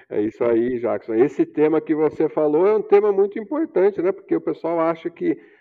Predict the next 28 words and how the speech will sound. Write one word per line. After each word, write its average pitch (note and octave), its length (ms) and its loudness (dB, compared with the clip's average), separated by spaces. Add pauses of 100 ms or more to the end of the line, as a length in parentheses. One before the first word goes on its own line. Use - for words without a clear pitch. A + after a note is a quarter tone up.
matrícula D3+ 600 0
cai E3+ 220 0
do G3+ 100 -4
céu, C3+ 420 0
né? C#3 180 -2
Que A#2+ 220 -2
aluno B2+ 560 0
vem B2+ 220 0
procurar C#3 460 -4
nossa C#3 240 -6
escola C3 480 -2
do D3+ 120 -6
nada. C3 480 -4 (420)
E, A2 100 -4
na A#2+ 120 0
verdade, B2 440 0
a C#3 40 -2
gente C#3 160 -8
sabe C3+ 280 -2
muito C3+ 260 -2
bem, B2 280 0
nesses C3 380 -4
últimos C3 460 -4
trinta D#3 460 -2
anos C3+ 540 2
trabalhando A#2+ 600 0
com A#2+ 140 -4
educação, A#2+ 600 -4